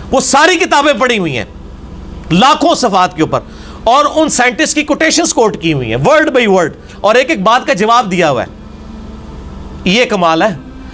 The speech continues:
रसल, जो इस वक्त दौरे हाजिर में इमाम माना जाता है मुनकरीन खुदा का, डॉकिंस तो उसकी, आप समझ लें, जायज़ औलाद है ना, रिचर्ड डॉकिंस।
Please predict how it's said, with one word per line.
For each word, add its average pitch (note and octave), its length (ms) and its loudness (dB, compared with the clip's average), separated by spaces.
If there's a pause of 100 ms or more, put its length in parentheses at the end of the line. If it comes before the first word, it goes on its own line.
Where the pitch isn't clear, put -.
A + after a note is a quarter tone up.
(140)
रसल, D#4 520 4
जो C#4+ 220 4
इस C#4 180 0
वक्त C#4 120 0
दौरे A#3+ 280 2
हाजिर A3+ 320 4
में B3 200 0
इमाम A#3+ 360 0
माना A#3 240 0
जाता G3+ 280 0
है F3 100 2
मुनकरीन F3 440 -2
खुदा D#3 280 0
का, A2 180 -4 (480)
डॉकिंस G3+ 400 0
तो B3 80 4
उसकी, A3+ 360 0
आप G3 140 2
समझ G#3 260 -2
लें, G3+ 140 0
जायज़ E3+ 280 2
औलाद D#3+ 300 0
है D3+ 60 -2
ना, F#3 140 -2 (520)
रिचर्ड D3+ 260 0
डॉकिंस। C#3+ 460 -4